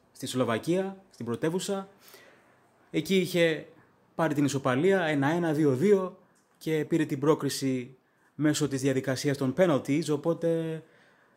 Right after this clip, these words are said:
εγώ προσωπικά δεν το εκλαμβάνω ως νίκη αυτό. Ναι, πρόκριση, αλλά πώς θα γίνει δηλαδή; Δεν είναι νίκη, έτσι. Τώρα, το θέμα είναι ότι ο Ολυμπιακός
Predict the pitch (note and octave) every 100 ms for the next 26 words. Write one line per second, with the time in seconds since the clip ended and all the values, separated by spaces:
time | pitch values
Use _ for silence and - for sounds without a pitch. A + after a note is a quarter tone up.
0 | _ - F#3 G#3+ G3 F#3+ G3 G3 F#3+ D#3
1 | C3 B2 A#2+ A#2+ A2+ B2 - G#2+ - A2
2 | D3+ B2+ C#3 E3+ G3+ G3 F#3+ F#3 F3+ -
3 | - G3 F3 C3+ A#2+ A2+ A2+ G#2+ G#2 _
4 | _ _ _ _ _ _ _ F3 G#3+ D#3+
5 | A2+ G2+ G2+ G2 F#2+ F#2 F#2+ D#3 G3+ -
6 | - _ _ D3 C#3+ A#2+ - - _ _
7 | _ - - - _ _ _ _ _ _
8 | - A#3+ C4+ - - - _ _ _ _
9 | _ _ - F3+ A3+ G#3 A3 A3+ - G#3
10 | G3+ F#3+ F#3 F3+ E3+ F3 F3 G3+ G3 -
11 | -